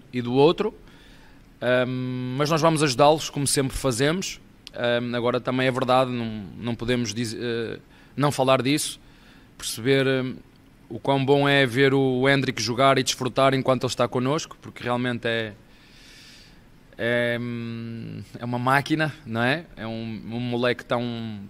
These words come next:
tão jovem e com, com tanta alegria dentro dele. Ahm, o Estevão, que já falei sobre ele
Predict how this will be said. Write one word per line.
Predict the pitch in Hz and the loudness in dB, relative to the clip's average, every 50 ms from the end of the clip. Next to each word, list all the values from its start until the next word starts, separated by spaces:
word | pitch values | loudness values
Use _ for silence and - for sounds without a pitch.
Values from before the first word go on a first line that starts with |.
| - - | -10 -4
tão | - 120 120 117 | -2 0 0 0
jovem | 98 117 127 127 127 113 120 120 120 117 | 2 4 4 4 4 4 2 0 -2 -2
e | |
com, | - - 120 117 120 117 117 113 110 104 101 - | -4 -4 -6 -4 -4 -6 -6 -6 -8 -10 -12 -8
com | - 120 120 | -6 -6 -2
tanta | 113 135 135 127 - 123 | 0 2 2 2 4 2
alegria | 123 123 113 123 123 127 123 | 2 2 2 2 2 2 4
dentro | 117 123 120 113 117 113 | 4 2 0 0 -2 -2
dele. | 107 117 127 139 165 196 - - - - - - - - - - - - - - - - - - - - - - - - - | 0 0 0 0 0 -4 -8 -16 -20 -20 -20 -20 -20 -20 -20 -20 -20 -20 -20 -20 -20 -20 -20 -20 -20 -20 -20 -20 -18 -8 -4
Ahm, | 123 127 131 131 131 131 131 127 131 131 131 131 131 131 123 127 123 113 - - | -2 0 2 2 2 2 2 0 -2 -4 -6 -6 -6 -8 -8 -10 -12 -12 -12 -6
o | - 147 | -4 -2
Estevão, | 127 - - 147 156 160 160 175 160 | 0 2 4 6 6 8 6 6 2
que | 120 | 4
já | - 151 139 | 4 2 4
falei | - 143 139 139 135 | 4 2 2 4 2
sobre | 131 - - 131 117 123 131 | 2 2 0 0 0 0 0
ele | 139 151 170 196 | 0 0 0 -4